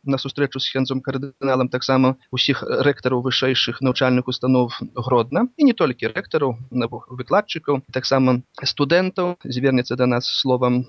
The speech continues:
ксёндз кардынал. Таксама ёсць у плане сустрэча з губернатарам. На другі дзень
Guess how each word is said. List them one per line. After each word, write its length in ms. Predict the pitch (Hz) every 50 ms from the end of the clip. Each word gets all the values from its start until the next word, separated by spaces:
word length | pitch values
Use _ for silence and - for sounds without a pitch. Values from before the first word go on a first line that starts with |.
| _ -
ксёндз 240 | - 127 123 120
кардынал. 480 | - - 123 131 131 127 127 120 120 127 131 _ _ _ _ _ _ -
Таксама 320 | 208 202 - 220 175 156 - - - -
ёсць 380 | 156 143 147 139 - - - 135
у 80 | 127
плане 400 | - 147 143 139 135 131 127 123 120 - - _ -
сустрэча 640 | - - 143 - - - 135 120 - 123 123 123 - -
з 280 | - 123 120 120 117 117 - -
губернатарам. 640 | - 131 135 185 208 208 196 - 170 151 139 131 120 - _ _ _ _ _ _ -
На 180 | - 156 175 180
другі 280 | 190 208 196 196 196 180 175 180 -
дзень 300 | - 190 190 190 196 196